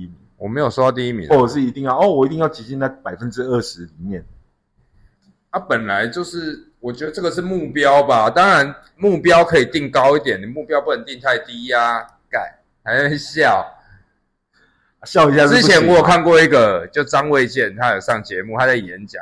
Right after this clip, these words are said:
Speaker 2: 他讲一件事情。他说男人，他说现在的男人，就是他看到有人就只觉得说他只是要买一套房，然后这一辈子可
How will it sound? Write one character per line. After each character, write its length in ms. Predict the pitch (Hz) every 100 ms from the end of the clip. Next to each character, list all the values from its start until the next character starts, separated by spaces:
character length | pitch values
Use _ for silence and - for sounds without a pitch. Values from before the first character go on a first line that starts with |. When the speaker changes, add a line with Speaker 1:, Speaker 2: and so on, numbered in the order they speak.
| 98
Speaker 2:
他 80 |
讲 240 | 127 113 87
一 80 | 95
件 140 | 104
事 220 | 101 101
情。 160 | - - _ _
他 80 | 143
说 100 | 151
男 240 | 131 104
人， 100 | 120 73 - _ _ _ _ _ _ _ _ _
他 80 | 151
说 80 | 160
现 120 | 160
在 80 | 147
的 120 | 131
男 220 | 110 101
人， 280 | 110 92 87
就 180 | 98 107
是 100 | 110
他 180 | 113 113
看 200 | 120 104
到 200 | 104 92
有 160 | 85
人 180 | 85 87
就 120 | - 101 - _ _
只 180 | 98
觉 160 | 92 98
得 80 | 98
说 180 | 104 104
他 120 | 110
只 160 | 92
是 120 | 87 101
要 80 |
买 220 | 101 87 85
一 60 |
套 200 | - 95
房， 200 | 87 - - _ _
然 100 | 95
后 180 | 104 92
这 120 | -
一 100 | 107
辈 220 | 92 104 92
子 120 | 92
可 120 | -